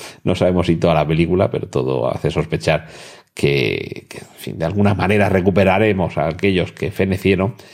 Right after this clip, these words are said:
Pero como digo, ahí tenemos otros dieciséis pósters en color con los personajes que sobrevivieron y sobre todos ellos una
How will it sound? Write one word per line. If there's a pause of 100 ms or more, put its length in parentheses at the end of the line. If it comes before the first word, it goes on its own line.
(360)
Pero
como
digo,
ahí
tenemos
otros
dieciséis
pósters
en
color (420)
con
los
personajes
que
sobrevivieron (440)
y
sobre
todos
ellos (100)
una